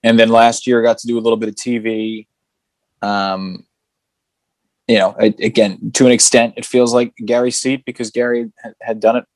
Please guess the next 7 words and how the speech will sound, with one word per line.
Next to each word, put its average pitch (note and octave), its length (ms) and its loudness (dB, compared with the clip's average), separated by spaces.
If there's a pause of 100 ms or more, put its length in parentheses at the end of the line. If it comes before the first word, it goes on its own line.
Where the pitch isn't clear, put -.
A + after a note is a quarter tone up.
(760)
brilliantly A#2+ 460 0
for A#2 160 -6
so - 180 0
long. A2 360 -2
But G#2 260 -4 (1700)
I, C#3+ 800 2 (2750)
I, - 100 -18